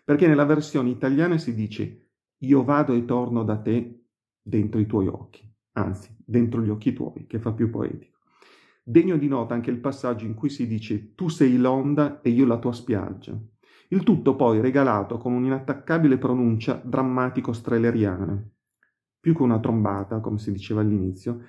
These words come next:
sembra la prova generale del Giardino dei ciliegi di Anton Chekhov.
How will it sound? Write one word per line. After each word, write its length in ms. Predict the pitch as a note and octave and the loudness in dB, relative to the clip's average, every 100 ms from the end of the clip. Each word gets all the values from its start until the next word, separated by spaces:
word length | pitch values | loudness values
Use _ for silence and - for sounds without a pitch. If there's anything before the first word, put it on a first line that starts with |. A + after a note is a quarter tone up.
| _ | _
sembra 320 | - C#3 C3 | 0 2 4
la 120 | B2+ A#2 | 4 4
prova 260 | C#3+ C3 | 4 4
generale 720 | A#2 B2+ B2+ G#2 G2+ A2+ - | 2 2 2 2 2 0 -4
del 180 | - B2 | 0 0
Giardino 420 | A2+ B2 B2+ B2+ | 2 0 2 2
dei 160 | A2+ G#2+ | 2 2
ciliegi 520 | G#2+ A2+ G#2+ A2 A2+ | 2 0 2 2 2
di 120 | A2 | 2
Anton 300 | G#2 G2+ G#2 | 0 0 0
Chekhov. 480 | G#2 - F2+ - C2+ | -2 -4 -8 -8 -14